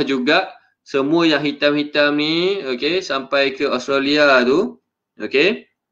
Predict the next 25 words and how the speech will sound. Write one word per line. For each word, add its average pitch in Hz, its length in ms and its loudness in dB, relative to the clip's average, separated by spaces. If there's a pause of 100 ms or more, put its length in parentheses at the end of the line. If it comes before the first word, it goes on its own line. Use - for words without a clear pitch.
(720)
dikontrol. 123 640 0 (540)
Okey, 147 480 -4 (320)
dikontrol 120 560 2
oleh 113 240 4
mereka. 104 560 -2 (480)
Okey, 131 320 -2
dikontrol 113 480 0
oleh 123 480 2
Asterisk - 640 -2
One 113 400 0
ni. 92 160 -6
Asterisk 107 400 -2
One 117 240 0
ni 139 160 2
adalah 113 320 0
capital 107 640 -2
kepada 110 480 -2
Oceania. 110 880 -2 (400)
Okey, 151 400 -2 (160)
so - 160 -2
negara 117 320 4
ni 139 240 4
dipanggil 139 560 2
Oceania. 127 960 0
Okey, 123 400 -8